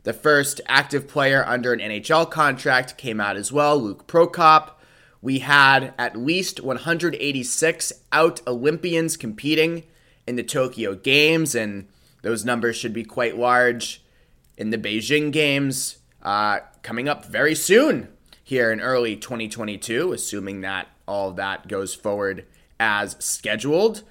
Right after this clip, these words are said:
So a seminal year, a landmark year in L G B T Q sports. I think this was the year where the stigma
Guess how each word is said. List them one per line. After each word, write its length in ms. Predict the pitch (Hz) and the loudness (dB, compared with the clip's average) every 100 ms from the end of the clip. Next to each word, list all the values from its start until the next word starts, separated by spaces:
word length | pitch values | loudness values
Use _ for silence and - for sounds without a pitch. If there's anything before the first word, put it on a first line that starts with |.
| _ - | _ -12
So 580 | - 165 156 156 151 151 | 0 6 8 8 8 4
a 360 | 147 143 143 | 2 2 2
seminal 560 | - - 196 202 202 202 | 0 2 2 4 4 4
year, 320 | 165 165 165 | 4 6 6
a 120 | 151 | 6
landmark 640 | 127 135 151 151 135 127 117 | 2 0 0 2 2 0 -2
year 380 | 110 101 98 - _ _ _ | -4 -2 -2 -6 _ _ _
in 140 | - | -8
L 200 | 117 139 | 0 2
G 140 | 147 139 | 2 -2
B 200 | 139 139 | -2 -2
T 160 | 135 | -4
Q 180 | 131 139 | -8 -6
sports. 500 | 127 - 101 104 113 | -6 -6 -6 -4 -4
I 80 | - | -4
think 260 | 127 135 135 | -6 -6 -4
this 180 | 127 | -6
was 180 | 127 123 | -4 -6
the 100 | 117 | -6
year 360 | 113 127 127 127 | -4 0 0 0
where 580 | 110 120 117 117 117 - - | 0 2 4 4 2 -4 -6
the 120 | 120 | -2
stigma 800 | - - - 220 180 117 85 87 | 0 0 2 2 2 -4 -6 -14